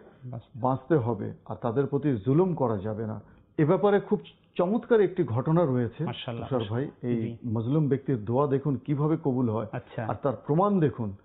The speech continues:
Speaker 1: আচ্ছা।
Speaker 2: দুনিয়াতেও ফলে যায় আর আখেরাতে তো শাস্তি রয়েছে।
Speaker 1: আল্লাহ, আল্লাহ।
Speaker 2: জুলুম নির্যাতনের বিরুদ্ধে কোরআন ও হাদিসের অসংখ্য সতর্কবাণী রয়েছে। মজলুমের ফরিয়াদ থেকে বেঁচে থাকার জন্য রাসূলুল্লাহ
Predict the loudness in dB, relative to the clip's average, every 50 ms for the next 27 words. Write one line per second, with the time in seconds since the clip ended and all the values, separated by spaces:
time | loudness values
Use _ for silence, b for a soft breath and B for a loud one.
0 | _ -12 -12 -12 -12 -10 -4 2 4 4 6 6 6 6 6 6 4 4 0 -2
1 | 2 4 6 6 6 6 6 4 4 2 -2 b b b b b b -2 -2 0
2 | 0 -2 0 2 2 4 4 4 2 0 -2 -2 -4 -4 -6 -6 -4 -2 -2 0
3 | 2 2 2 2 0 0 -2 -2 -2 -2 -4 -6 -8 -10 -12 -14 -16 b b b
4 | b b b b b b b b b b -2 2 4 4 6 6 8 8 6 6
5 | 6 4 4 4 6 4 6 6 6 6 6 6 4 4 4 4 4 4 4 4
6 | 4 4 4 4 4 2 2 2 2 2 2 2 0 2 4 4 6 6 6 4
7 | 2 -2 0 0 0 2 2 2 4 4 4 4 4 4 4 6 6 6 4 4
8 | 4 2 4 4 4 2 4 4 4 6 4 4 2 2 2 4 6 6 4 4
9 | 2 0 -4 -2 2 2 2 2 2 2 2 0 0 0 0 2 2 2 2 4
10 | 2 2 2 2 0 0 -2 -2 0 0 0 2 2 0 0 0